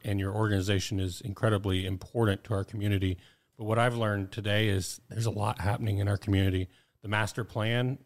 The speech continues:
I wanna go dig into that for the city. I, I hope that the county is working on a strategic plan to mirror that and would allow us to really organize the resources like you've done in, in this sector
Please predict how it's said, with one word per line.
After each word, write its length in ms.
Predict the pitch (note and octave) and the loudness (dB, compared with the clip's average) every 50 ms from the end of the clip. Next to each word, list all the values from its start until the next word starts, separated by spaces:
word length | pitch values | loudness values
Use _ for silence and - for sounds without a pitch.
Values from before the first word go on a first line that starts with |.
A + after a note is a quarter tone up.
| _ - | _ -6
I 60 | A2+ | -4
wanna 140 | A#2+ B2+ B2 | -2 -2 0
go 140 | A#2+ B2 A#2+ | 2 2 2
dig 240 | A2 A#2 A#2 A2+ | 4 2 2 4
into 200 | A#2+ A#2+ A#2 A#2 | 4 2 2 2
that 280 | G#2 G#2 G2 G2 - - | 2 2 0 0 -2 -4
for 120 | - - | -6 -4
the 100 | G2 F#2+ | -4 -2
city. 400 | F2+ - - A2+ G2+ G2 E2+ - _ _ _ _ _ _ _ _ _ _ _ _ - | -2 0 2 4 4 2 2 -2 _ _ _ _ _ _ _ _ _ _ _ _ -8
I, 120 | A#2 A#2+ - | -8 -8 -6
I 240 | - A#2 G#2+ G2+ F#2+ G#2 | -2 0 0 0 0 -2
hope 240 | F#2 A#2 C#3 D3 C#3+ | 2 2 2 2 2
that 100 | - A#2 | -2 -8
the 80 | G2+ G#2+ | -8 -6
county 320 | - - A#2+ A#2 A#2 A2+ | -4 -2 -2 0 0 0
is 100 | A2 G2+ | 0 0
working 320 | A2 G#2+ G#2+ - - G#2+ G2+ | 0 -2 -2 -2 -2 0 0
on 80 | G2+ | 2
a 60 | F#2+ | 0
strategic 640 | F#2 - - F#2 - - B2+ B2+ A#2+ A#2+ A2+ - _ | 0 0 -2 -2 0 2 2 4 4 2 0 -2 _
plan 420 | - - G2+ G2 G2 G2 G2 G2 | -10 -4 -2 0 0 0 0 0
to 140 | F#2 - G2 | -2 -2 -2
mirror 420 | F#2+ F#2+ F#2 F#2+ G#2+ A2+ B2 C3 | 0 2 2 4 4 4 4 2
that 440 | A#2+ C3 C3+ C#3 C#3+ D3 - - - - - - _ _ _ _ _ | 2 2 0 0 0 -2 -4 -8 -16 -20 -20 -20 _ _ _ _ _
and 160 | - A2 G#2+ G2+ | -6 -2 0 0
would 100 | G#2+ G2+ | 2 2
allow 520 | G2+ F#2+ G2+ G#2+ G#2 G#2+ A2 A2+ A2+ A2+ | 0 0 0 0 0 2 2 2 0 0
us 300 | G#2+ G#2 G#2 G2 - - - | 0 0 0 -2 -6 -10 -12
to 480 | - - - G#2 G2+ G2+ G2 G2 G2 G#2+ - | -8 -2 0 2 2 4 4 2 2 0 -2
really 460 | A2 G2+ G2+ A#2 C3+ D3+ C#3+ C3+ - - _ _ _ _ _ _ _ _ | -4 0 2 2 4 4 4 2 0 -4 _ _ _ _ _ _ _ _
organize 560 | - A2 A2 A#2+ A2+ - C3 B2 A#2+ B2 A#2+ | -2 2 2 2 4 4 4 4 4 2 2
the 140 | G#2+ D3 C3 | 2 0 -2
resources 640 | A2+ G#2 A2 B2 - - G2+ F#2+ F#2 - A2+ G2+ G2+ | 0 0 0 -2 0 0 -2 -2 -2 -2 -2 -2 0
like 240 | G#2 G2+ G#2 - - | 0 0 0 0 -2
you've 160 | G#2+ G2+ G#2+ | -4 -2 0
done 320 | A2+ A2 A2 G#2+ G#2 G#2 - - - - | 2 2 4 4 2 0 -2 -6 -8 -6
in, 160 | - G#2+ - | -4 -4 -2
in 160 | - G#2+ G2 | 0 0 2
this 360 | G2 G#2 B2 B2 - - - - - _ | 2 2 2 2 0 -4 -8 -12 -18 _
sector 540 | - - F#2 - - - - G2+ A#2 B2 | -4 -2 -2 -2 -2 0 2 2 2 0